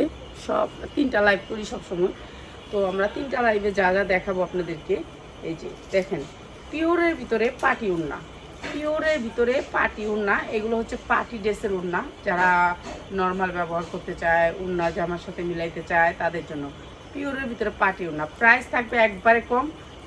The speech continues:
তো আমি একটু ওড়নাগুলো আগে দেখাই, প্রাইস দেখতে হলে ভিডিও লাস্ট পর্যন্ত চাইতে হবে, ঠিক আছে? এটা হচ্ছে একটা কালার ডিজাইন,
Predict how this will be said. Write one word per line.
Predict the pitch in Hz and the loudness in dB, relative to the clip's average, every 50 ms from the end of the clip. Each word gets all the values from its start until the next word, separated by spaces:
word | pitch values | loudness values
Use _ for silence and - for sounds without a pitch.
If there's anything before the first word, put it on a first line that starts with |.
| - | 0
তো | 208 202 196 190 185 180 - - | 2 2 4 4 2 2 2 0
আমি | 202 202 202 190 | 0 2 0 0
একটু | 190 - 202 185 | 0 -2 -4 -2
ওড়নাগুলো | 190 196 190 180 185 196 190 190 | 0 0 0 2 2 2 2 2
আগে | 190 190 180 185 | 0 0 0 0
দেখাই, | 196 190 - 254 403 370 - - | 0 0 0 -4 -4 -4 0 4
প্রাইস | 226 208 208 202 196 202 | 6 6 6 4 2 -2
দেখতে | 190 - - 208 196 | -6 -4 -4 -4 -2
হলে | 196 208 208 185 | 0 0 -2 -2
ভিডিও | 190 190 190 190 175 175 | -4 -6 -6 -4 0 2
লাস্ট | 170 170 185 185 - - - | 4 4 2 2 -2 -12 -10
পর্যন্ত | 175 170 156 156 165 160 156 160 156 165 | -10 -10 -6 -6 -6 -6 -6 -6 -4 -4
চাইতে | 160 156 - - 143 160 | -4 -4 -4 -6 -8 -10
হবে, | - - - - - - - - - - - - - | -10 -12 -12 -16 -16 -16 -16 -16 -16 -16 -16 -16 -12
ঠিক | - 254 269 285 | -10 -8 -8 -8
আছে? | 254 233 196 180 | -6 -6 -8 -6
এটা | 170 196 190 | -4 -2 -4
হচ্ছে | 190 - 226 190 180 | -2 -2 -4 -4 -4
একটা | - - 196 185 - 196 | -2 -6 -6 -4 0 2
কালার | 175 175 180 190 202 220 202 180 | 2 4 4 4 2 0 0 -2
ডিজাইন, | 180 156 - 139 135 - | -8 -8 -8 -10 -10 -10